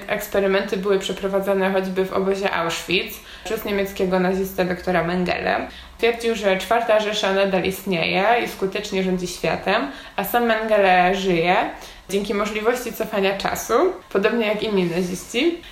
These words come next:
że czas tak naprawdę w ogóle nie istnieje, a poruszanie się po jego przestrzeni, takiej jaką znają ludzie, linearnej, jest możliwe i praktykowane. Opowiadał, że w czasach, kiedy został porwany,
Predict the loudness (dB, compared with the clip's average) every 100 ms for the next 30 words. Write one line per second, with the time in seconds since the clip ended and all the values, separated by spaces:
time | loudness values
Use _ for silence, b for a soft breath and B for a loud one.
0 | B -4 2 2 2 2 2 2 0 0
1 | 0 4 4 6 4 2 -2 -2 0 0
2 | 0 0 -2 0 0 0 0 0 -2 -4
3 | 0 0 0 -2 -6 -6 -2 0 0 0
4 | -2 -2 B B -6 -4 0 2 2 0
5 | -2 0 2 4 4 4 2 2 2 0
6 | -8 -20 -20 -20 -20 -20 -18 -2 2 4
7 | 4 2 2 0 2 2 2 0 B B
8 | 0 2 2 2 -2 2 2 2 2 4
9 | 4 2 -2 -2 0 0 0 -2 -8 -10
10 | -16 B B -10 -4 0 0 0 -2 -4
11 | -4 -6 -4 -4 -2 -2 2 2 0 -4
12 | B B -6 -4 -2 0 0 0 0 2
13 | 0 0